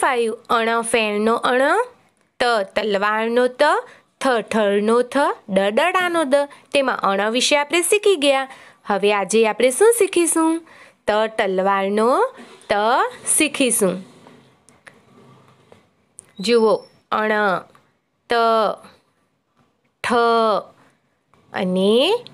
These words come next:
દ. તેમાં આપણે શીખવાના છે ત તલવારનો ત. બરાબર? આ ત તલવાર વિશે આપણે આજે શીખીશું. કેટલો સિમ્પલ ત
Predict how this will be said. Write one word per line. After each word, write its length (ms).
દ. 140
તેમાં 360
આપણે 320
શીખવાના 680
છે 520
ત 40
તલવારનો 1300
ત. 40
બરાબર? 600
આ 220
ત 140
તલવાર 460
વિશે 360
આપણે 420
આજે 520
શીખીશું. 1040
કેટલો 360
સિમ્પલ 540
ત 60